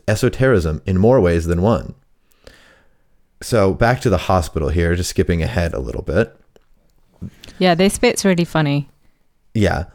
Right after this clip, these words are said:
Speaker 1: The clinic insisted that the alternative remedies it used were adjunct therapies that complement traditional treatments. Common remedies used at three German Steiner hospitals that have treated coronavirus patients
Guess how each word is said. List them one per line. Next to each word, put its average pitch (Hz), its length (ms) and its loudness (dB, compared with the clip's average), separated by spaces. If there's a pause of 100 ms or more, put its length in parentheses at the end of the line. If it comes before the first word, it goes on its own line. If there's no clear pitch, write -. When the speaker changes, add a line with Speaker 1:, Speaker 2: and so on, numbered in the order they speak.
(260)
Speaker 1:
The - 140 0
clinic 147 440 2
insisted 104 720 0
that 104 120 0
the 104 100 2
alternative 160 600 2
remedies 95 440 2
it 78 120 -4
used 120 400 2
were 107 300 2
adjunct 120 600 0
therapies 80 640 -2
that - 180 -4
complement 95 640 -2
traditional - 480 -6
treatments. - 540 -10 (800)
Common 143 340 4
remedies 117 680 2
used 104 200 0
at 101 120 0
three 135 340 0
German 98 340 2
Steiner 87 340 0
hospitals 85 640 -4
that 87 120 -2
have 95 120 -4
treated 147 320 0
coronavirus 90 800 0
patients 82 440 -4